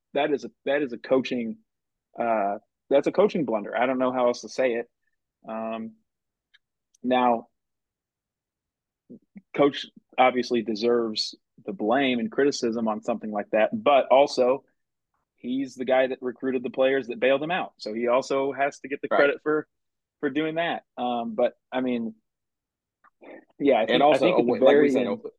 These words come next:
Speaker 2: a, a win is a win, so he gets credit for that.
Speaker 1: a win
Speaker 2: Like,
Speaker 1: is a win. He gets
Speaker 2: he
Speaker 1: a
Speaker 2: put
Speaker 1: win,
Speaker 2: him in
Speaker 1: and he
Speaker 2: position to
Speaker 1: should.
Speaker 2: win.
Speaker 1: And he deserves it. And he
Speaker 2: Yeah.
Speaker 1: deserves it. Um, but yeah, I mean, he, that, that delay of game penalty, the second to last de-, delay of game penalty was definitely,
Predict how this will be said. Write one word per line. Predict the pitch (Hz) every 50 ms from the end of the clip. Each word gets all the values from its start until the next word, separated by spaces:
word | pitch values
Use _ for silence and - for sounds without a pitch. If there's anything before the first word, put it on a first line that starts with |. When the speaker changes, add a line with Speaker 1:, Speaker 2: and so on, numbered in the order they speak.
| _ _ -
Speaker 2:
a, | 110
a |
win | 113 120 127 127
is | 127 123 113
a | 120
win, | 110 107 110 95 76 73
so | - - 101 92 90 85 -
he | - 95 98
gets | 101 113 101 -
credit | - 110 104 90 - -
for | - 87
that. | 82 - -
Speaker 1:
a | -
win | 101 110 113
Speaker 2:
Like, | 120 127
Speaker 1:
is | 131
a | 139 135
win. | 139 131 107 -
He | 107 110 120
gets | 127 143 160
Speaker 2:
he | 165 156
Speaker 1:
a |
Speaker 2:
put | 147 156 139 120
Speaker 1:
win, | 120
Speaker 2:
him | 117
in | 123 120
Speaker 1:
and | 110
he | 120
Speaker 2:
position | 131 - 101 - - 302 370
to | -
Speaker 1:
should. | -
Speaker 2:
win. | 104 98 87 76 76 - _ _
Speaker 1:
And | 160 175 190
he | 202 240 277
deserves | - 320 277 247 269 262 262 247 196 165
it. | 123 - -
And | 131 151
he | 170
Speaker 2:
Yeah. | 170
Speaker 1:
deserves | 190 185 196 196 196 175 127
it. | 110 101 - - _ _ -
Um, | 131 131 131 131 131 139 131 - _ _ _ _ _ _ _ _ _ _ -
but | 151 - 170
yeah, | 190 160
I | 131 120
mean, | 123 127 123 120
he, | 120 127 139 127 123 _ _ _ _ _ _
that, | 120 117 113 - -
that | 117 104 101 - _ -
delay | 113 117 117 123 131 135
of | 123
game | 127 127 123
penalty, | 123 - 123 123 117 113 117 117 113 113
the | 107 107
second | - - 151 160 156 135 -
to | 117
last | 117 113 110 107 - -
de-, | 107 110 110 110 - 117 120 107
delay | - 123 113 117 117 113
of | 107
game | 113 113 110
penalty | 107 113 110 110 104 110 107 107
was | 104 113 107 - - - _ - 110 101 -
definitely, | 131 135 135 - 131 123 117 113 110 104 101